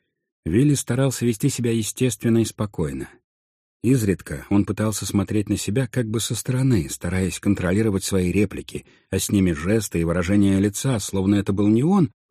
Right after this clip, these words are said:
а кто-то другой, кто сидел сейчас перед этим молодым самоуверенным гестаповцем. Он интуитивно ощущал, что пока всё идёт нормально. «Конечно, не понимаете», — ухмыльнулся Феннер.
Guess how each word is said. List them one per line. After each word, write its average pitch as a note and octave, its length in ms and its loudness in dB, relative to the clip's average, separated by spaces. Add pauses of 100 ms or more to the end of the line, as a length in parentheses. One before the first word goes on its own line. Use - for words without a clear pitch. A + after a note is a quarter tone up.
а G2+ 140 -2
кто-то E3 340 0
другой, D#3 600 2
кто - 180 -8
сидел G#2+ 380 0
сейчас G2 340 -4
перед F#2 240 -2
этим G2 240 -2
молодым F2 400 0
самоуверенным F#2 800 0
гестаповцем. - 840 -8 (800)
Он D3+ 260 2
интуитивно A#2+ 800 2
ощущал, D#3+ 560 -2
что - 200 -8
пока E3+ 360 -4
всё C3+ 260 -4
идёт B2+ 240 -2
нормально. D#2 500 -4 (840)
«Конечно, A2+ 600 2
не G#2 160 6
понимаете», — A2+ 800 2 (180)
ухмыльнулся F2 800 0
Феннер. - 500 -6